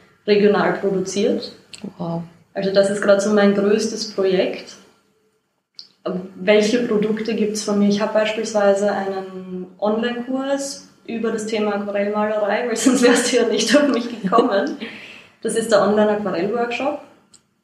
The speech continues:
Speaker 1: Das ist ein Kurs mit ganz, ganz viel Laufzeit, über achtzehn Stunden. Also ein, ein Online-Kurs, der das Große und Ganze beleuchtet und wirklich dabei helfen soll, dass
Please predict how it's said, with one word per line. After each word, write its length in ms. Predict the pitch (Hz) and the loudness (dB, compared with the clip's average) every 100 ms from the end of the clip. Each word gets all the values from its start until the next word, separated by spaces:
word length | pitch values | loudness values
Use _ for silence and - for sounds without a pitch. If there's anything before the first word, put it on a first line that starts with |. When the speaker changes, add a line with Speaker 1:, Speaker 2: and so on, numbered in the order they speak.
| _ _ | _ _
Speaker 1:
Das 140 | - | -4
ist 120 | 202 202 | 0 2
ein 420 | 202 202 - - | 4 4 2 -2
Kurs 420 | 240 247 254 247 | 0 2 2 0
mit 300 | 226 220 220 - - - | 2 0 0 -8 -14 -4
ganz, 280 | 202 202 208 | 0 2 2
ganz 260 | 202 196 - | 0 -2 -4
viel 400 | - 226 233 233 | -6 -2 0 4
Laufzeit, 480 | 196 196 - 214 202 | 4 2 0 -4 -2
über 160 | 214 - | 0 0
achtzehn 300 | - - 233 | -2 -6 -4
Stunden. 760 | 233 240 247 285 285 285 285 - _ _ _ | -4 -2 -2 0 0 0 -2 -10 _ _ _
Also 240 | 202 202 | 0 2
ein, 440 | 202 202 196 190 196 | 2 2 0 0 -2
ein 380 | 190 185 180 - - | -2 -2 -2 -4 -2
Online-Kurs, 600 | 214 233 233 220 226 214 | 2 4 2 2 0 0
der 100 | 202 | 0
das 140 | 196 | -2
Große 340 | - 185 185 185 | -2 -2 -2 -4
und 120 | 175 | -2
Ganze 320 | 165 175 196 | 0 0 -2
beleuchtet 580 | 196 185 165 165 - 180 | -4 -2 -2 -2 -4 -6
und 160 | 185 190 | -4 2
wirklich 360 | 196 208 208 | 2 2 -2
dabei 720 | 196 180 - - _ _ 196 | -4 -6 -12 -20 _ _ -2
helfen 440 | 190 208 214 233 220 | 0 0 0 -2 0
soll, 340 | 208 190 190 | 2 2 2
dass 460 | 185 180 185 - | 2 0 -2 -6